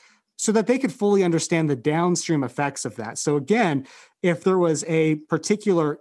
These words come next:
key piece of the, uh, software or the hardware that would be impacted by a, uh, tropical cyclone or hurricane, they wanted to know well in advance where they needed to operate and create parts now at a different facility.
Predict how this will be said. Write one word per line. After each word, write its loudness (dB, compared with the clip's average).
key -2
piece -2
of -6
the, 0
uh, -2
software -2
or -2
the -6
hardware 0
that -4
would 0
be 0
impacted -2
by -2
a, -2
uh, -10
tropical -2
cyclone 0
or -2
hurricane, -2
they 4
wanted 2
to 4
know 2
well 0
in 2
advance -4
where 2
they 2
needed -2
to -10
operate -2
and -4
create 0
parts -2
now -2
at -2
a -4
different -8
facility. -6